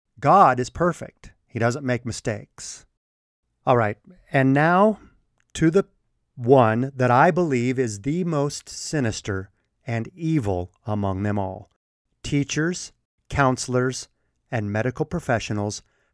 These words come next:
playing God with children. They are telling children as young as five, six, and seven that doctors and nurses and their parents randomly chose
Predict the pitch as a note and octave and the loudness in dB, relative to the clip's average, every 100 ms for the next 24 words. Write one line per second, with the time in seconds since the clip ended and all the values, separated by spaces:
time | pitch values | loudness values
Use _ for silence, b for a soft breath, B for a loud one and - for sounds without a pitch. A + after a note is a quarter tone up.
0 | _ - C#3 C3+ C#3 D3+ A#2+ D3+ D3 G2 | _ -4 2 4 4 0 2 6 6 6
1 | F#2+ F#2+ G2 _ _ _ _ A#2+ A2 - | 0 -6 -12 _ _ _ _ -8 -8 -6
2 | C3+ F#2+ F2 - _ _ _ G#2 C#3+ G#3 | -6 -6 -8 -16 _ _ _ -2 2 2
3 | A3+ - G3 D#3 F#2 F2 - - D#3+ C3 | 0 0 0 0 -4 -12 -14 2 4 4
4 | G2 F2 - A2+ G#2 A2+ A2 G#2 - B2 | 0 -10 -10 -6 -2 -2 -2 -4 -2 4
5 | B2 C#3+ - - B2+ - - F3+ G#2+ G2+ | 4 4 0 -4 -4 -4 -10 -10 -10 -8
6 | - - C#3 A#2 F#2 G#2 _ _ _ _ | -8 -2 0 0 -2 -12 _ _ _ _
7 | - A#2 C3+ A2 C#3+ E3 F#3 - B3+ C4 | -6 -4 -4 0 4 4 2 -4 -4 -4
8 | - - G3 G3 G3 A3+ B3 - D#3 D#3+ | -4 0 0 0 0 0 -2 -4 -4 -4
9 | - E3 D#3 D3+ D#3+ D#3 - A3+ B3 F3 | -4 0 0 2 0 0 -2 -2 0 2
10 | B2+ C#3 - - _ _ _ B2 G#2+ C#3+ | 0 -4 -10 -14 _ _ _ -10 2 4
11 | G3+ B3+ B3+ C4 B3+ B3 B3 - - B3 | 4 4 6 6 4 4 2 -2 -6 0
12 | B3 G3+ G2+ E2+ - | 4 6 4 -2 -10